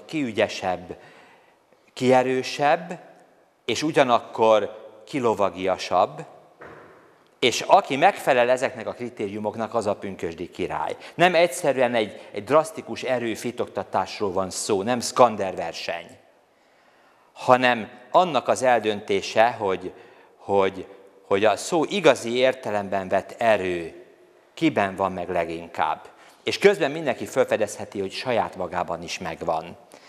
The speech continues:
És ugyanígy a, ö, pünkösdi királynő választás nem egy szépségverseny, hanem arra irányul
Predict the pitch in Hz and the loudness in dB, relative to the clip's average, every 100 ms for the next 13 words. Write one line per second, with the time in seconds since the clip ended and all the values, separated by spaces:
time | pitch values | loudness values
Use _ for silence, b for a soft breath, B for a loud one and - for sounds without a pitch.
0 | B B B 113 180 165 135 110 131 160 | B B B 0 2 4 4 4 0 -2
1 | 156 - B B 113 104 - - - - | -8 -18 B B 4 4 -2 -12 -12 -10
2 | 98 95 175 175 135 107 113 107 - - | -12 -8 -4 -2 2 2 2 -2 -4 -8
3 | - 160 123 110 107 101 101 - 117 117 | 2 6 6 4 0 -2 -2 -4 0 2
4 | 104 - - 92 110 - - - b b | 2 -2 -6 -2 -2 -4 -10 -18 b b
5 | b b 135 147 143 117 113 - 143 127 | b b 0 0 0 -4 -6 -2 0 0
6 | - 104 87 92 90 - 82 92 135 170 | 0 -4 0 0 -2 -2 -4 -4 -6 -14
7 | - _ _ _ b b b b b - | -20 _ _ _ b b b b b 0
8 | 139 131 120 120 147 151 120 113 107 98 | 4 4 4 4 6 6 4 0 0 0
9 | 95 95 90 123 165 - | 0 -2 -4 -4 -4 -8